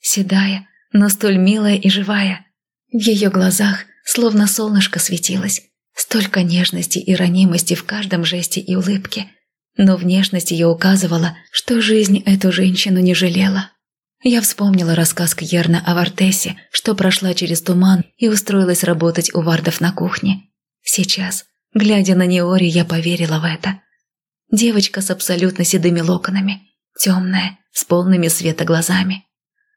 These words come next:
Заметя, что я пристально её рассматриваю, Неори кивнула в сторону здания с нарисованным поросёнком на вывеске. «Может, съедим чего-нибудь?» негромко предложила она.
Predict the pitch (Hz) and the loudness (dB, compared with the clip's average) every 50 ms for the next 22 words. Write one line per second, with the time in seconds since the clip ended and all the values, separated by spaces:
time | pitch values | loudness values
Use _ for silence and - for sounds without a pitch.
0 | _ _ _ - 220 214 220 208 208 202 196 196 196 190 - - 190 185 180 185 | _ _ _ -2 0 2 4 4 6 4 4 4 2 0 0 0 0 0 0 0
1 | 185 185 185 - - 170 165 165 165 156 156 156 170 165 160 165 - - 190 190 | 0 -2 -2 -2 -2 -2 0 0 0 0 0 0 0 0 0 0 0 2 2 2
2 | 190 190 - - 180 185 190 196 196 - - _ _ _ _ 240 233 233 214 214 | 2 2 0 -2 -4 -2 -2 -2 -4 -6 -10 _ _ _ _ 2 2 4 4 4
3 | 208 196 185 190 - 185 170 170 185 180 170 170 165 - - 190 170 165 165 165 | 2 2 0 0 -4 -2 0 0 0 0 0 0 -2 0 0 0 0 2 2 0
4 | 165 156 156 185 180 185 180 170 170 165 165 - - - - - 233 220 190 190 | -2 0 0 0 2 2 2 2 0 0 -2 -4 -8 -10 -4 0 2 2 4 2
5 | 190 - - 185 185 180 180 170 170 165 160 170 160 156 156 - - 156 160 160 | 2 0 0 -2 0 0 2 2 2 2 0 0 0 0 -2 -2 -2 -2 -2 -2
6 | 160 - 156 160 156 151 143 160 156 160 160 - - - 185 - - _ _ _ | -2 -2 -2 -2 -2 -2 -2 -2 -4 -4 -4 -6 -6 -6 -10 -10 -10 _ _ _
7 | _ _ _ _ _ _ _ _ _ _ - - 285 269 254 254 233 - - - | _ _ _ _ _ _ _ _ _ _ 0 2 4 4 2 2 -2 -4 -4 -4
8 | 214 185 202 220 226 - - 170 143 147 147 156 - - 175 - - - _ _ | -2 -2 -2 -2 -2 -4 -4 -4 -6 -6 -6 -6 -8 -8 -8 -8 -10 -10 _ _
9 | _ _ _ _ - 247 240 226 196 190 190 185 170 - 180 175 - 170 165 165 | _ _ _ _ 0 2 4 4 4 4 4 2 2 0 -2 -2 -2 -2 0 0
10 | 160 160 160 165 156 156 - - 165 165 165 165 165 - - | 0 0 0 -2 -2 -2 -2 -2 0 0 0 0 -2 -6 -10